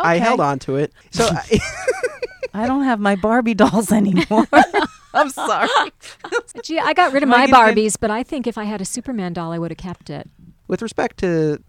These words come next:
Speaker 1: the store, the comics, the merchandise, what I always say is, you know, it's just another medium. So, and there's, there's so many different genres and, and, and characters and storylines that it's like, you might like one kind of movie, but not another.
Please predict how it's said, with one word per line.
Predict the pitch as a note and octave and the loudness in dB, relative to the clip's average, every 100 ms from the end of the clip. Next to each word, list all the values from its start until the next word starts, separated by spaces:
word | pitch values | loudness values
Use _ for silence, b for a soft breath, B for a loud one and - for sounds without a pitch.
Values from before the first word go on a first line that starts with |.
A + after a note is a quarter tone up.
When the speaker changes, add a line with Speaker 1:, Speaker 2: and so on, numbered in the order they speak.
| _ - | _ -16
Speaker 1:
the | - | -10
store, | D3 - D#3+ D3+ | -6 2 4 4
the | C#3+ | 2
comics, | - C#3+ D3 C#3+ - | -2 0 0 -2 -6
the | |
merchandise, | C3+ C3+ C#3 C#3 C#3+ - b b b | -6 -6 -6 -4 -4 -4 b b b
what | B2+ F3 F3+ | -8 -4 -2
I | A#3+ | -2
always | D4 B3+ | -4 -6
say | - E3 D3+ | -4 -2 -2
is, | B2 A#2+ A#2+ A#2 - _ _ _ _ | -4 -6 -6 -10 -18 _ _ _ _
you | G3 | -8
know, | F#3 | -6
it's | D3+ | -6
just | A3 - | -8 -6
another | D#3+ F3 C#3+ | -4 -4 -4
medium. | D3+ B2 A#2+ | -8 -10 -14
So, | B2+ C#3 C#3 C3+ - | -10 -4 -2 -4 -6
and | D#3+ E3 | -8 -6
there's, | D#3+ - | -8 -10
there's | F3 E3 | -10 -8
so | G#3+ | -8
many | A#3+ A3+ | -8 -6
different | G#3 G3 D#3 | -6 -6 -4
genres | D3+ D3+ D#3 D3+ D3 G#2+ | -4 -2 -2 -4 -4 -8
and, | G#2+ | -16
and, | C3+ A2+ - | -16 -18 -18
and | A#2+ | -20
characters | - F3+ E3 D#3+ D#3 C#3 | -8 -4 -4 -4 -8 -8
and | |
storylines | - D3 D3 D3 C#3+ C#3 | -6 -4 -2 -2 -4 -4
that | C#3+ C#3 | -4 -4
it's | C3+ E3 | -4 -2
like, | D#3 D#3 _ b b _ - | 0 -2 _ b b _ -20
you | D#3 E3 | -14 -6
might | D#3+ D#3 | -4 -2
like | D#3 D3+ | -2 -2
one | D#3 D#3+ | -2 -4
kind | - D#3 | -2 -2
of | C3+ | -4
movie, | C3+ C#3 D3 | -6 -6 -6
but | C3 | -6
not | B2+ C3 | -4 -4
another. | B2+ B2 C3+ D3 F3 | -6 -8 -6 -6 -8